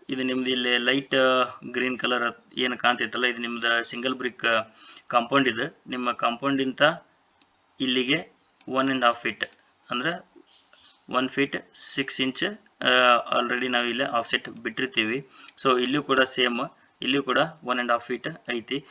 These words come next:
ನೀವು ಇನ್ಕ್ಲೂಡಿಂಗ್ ಕಾಂಪೌಂಡ್ ಅಂದ್ರೆ ನಿಮ್ಗೆ ಇದು ಟೂ ಫೀಟ್ ಆಫ್‌ಸೆಟ್ ಸಿಕ್ಕಂಗೆ ಆಗ್ತೈತಿ. ನಿಮ್ಗೆ ಕಾಂಪೌಂಡ್ ಬಿಟ್ಟು ಅಂದ್ರೆ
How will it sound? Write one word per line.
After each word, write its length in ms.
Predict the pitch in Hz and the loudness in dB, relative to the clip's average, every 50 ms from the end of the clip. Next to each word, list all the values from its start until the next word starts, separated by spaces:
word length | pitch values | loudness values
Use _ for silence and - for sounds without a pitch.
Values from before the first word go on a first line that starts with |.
| - _ _ _ - | -20 _ _ _ -4
ನೀವು 140 | 131 131 135 | -2 0 0
ಇನ್ಕ್ಲೂಡಿಂಗ್ 380 | 131 127 131 151 151 151 147 139 | 0 0 0 0 0 0 0 0
ಕಾಂಪೌಂಡ್ 360 | 139 131 131 135 135 131 127 | 0 0 0 2 2 2 2
ಅಂದ್ರೆ 160 | 127 131 135 | 2 2 0
ನಿಮ್ಗೆ 260 | 131 127 123 127 123 | 0 0 -2 -2 -2
ಇದು 300 | 127 131 151 - - _ _ - | -2 -2 -2 -6 -6 _ _ -2
ಟೂ 120 | - 139 127 | 0 0 0
ಫೀಟ್ 280 | - 131 127 117 - 170 196 208 _ _ - | 0 -2 -2 -2 -2 -4 -4 -6 _ _ -6
ಆಫ್‌ಸೆಟ್ 360 | 120 113 - - 127 - - 170 190 - - | -4 -2 -2 -2 -2 -2 -4 -8 -8 -10 -12
ಸಿಕ್ಕಂಗೆ 440 | - - 123 - - - 117 110 | -10 -8 -8 -6 -6 -4 -2 -2
ಆಗ್ತೈತಿ. 500 | 110 113 - - - - - 160 143 143 - _ _ _ _ _ | -2 -2 -2 -4 -6 -6 -4 -6 -6 -8 -10 _ _ _ _ _
ನಿಮ್ಗೆ 220 | - 123 123 123 120 | -6 -4 -2 -2 -2
ಕಾಂಪೌಂಡ್ 520 | - 127 120 117 110 131 135 135 131 131 | -2 -2 -2 0 0 0 2 2 2 0
ಬಿಟ್ಟು 320 | 123 120 143 135 - - 131 | 0 0 -4 -2 0 0 0
ಅಂದ್ರೆ 520 | 123 123 123 151 175 185 - - - _ | 2 2 2 2 2 0 -2 -10 -20 _